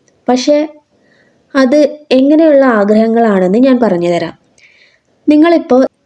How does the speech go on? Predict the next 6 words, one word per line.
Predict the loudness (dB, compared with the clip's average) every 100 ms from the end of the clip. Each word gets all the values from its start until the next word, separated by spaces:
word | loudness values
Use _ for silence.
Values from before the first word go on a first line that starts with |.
| _ -2
ഈ | 2 2
വീഡിയോ | 2 2 2 0
കണ്ടുകൊണ്ട് | 0 -2 0 -2 0 -2 -4 -8 _ _ _ _ _ _ _ _
ഇത് | -2 0 0 0 -4 _ _ _ _ _ _ -2
നടക്കുമോ | 0 0 -2 -4 -2 0 2 2 2 2
എന്ന് | 0 0